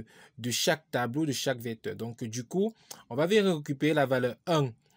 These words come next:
du tableau V un, du vecteur V un. OK, on va d'abord prendre la valeur, l'ancienne valeur de P scale qui est quatre, plus la multiplication entre la valeur du tableau V un d'indice deux,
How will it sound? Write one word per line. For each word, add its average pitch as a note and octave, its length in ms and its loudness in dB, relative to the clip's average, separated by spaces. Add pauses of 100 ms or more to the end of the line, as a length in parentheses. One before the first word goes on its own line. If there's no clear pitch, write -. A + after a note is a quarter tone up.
(160)
du B2 180 -4
tableau C3+ 340 2
V A#2 280 -2
un, F3+ 260 -2
du C3 240 -10
vecteur A#2+ 320 -6
V A2+ 220 -8
un. F3+ 260 -4 (300)
OK, A2+ 320 -6
on D3+ 40 0
va C3+ 140 0
d'abord A#2+ 420 -2 (320)
prendre D3+ 300 2
la B2+ 140 2
valeur, B2+ 280 2
l'ancienne A#2+ 340 -2
valeur B2 180 0
de A#2 80 -6
P B2+ 340 -8
scale A2+ 380 -4
qui A#2+ 140 -6
est A2 40 -4
quatre, D3+ 560 -2 (580)
plus G3 460 0 (240)
la A#2 100 -6
multiplication D#3+ 800 0
entre C#3+ 280 0
la A#2+ 160 2
valeur D3 500 4 (580)
du A2+ 320 -8
tableau C#3 380 4
V B2+ 220 2
un D3 160 2
d'indice A2+ 480 -2
deux, D#3 320 4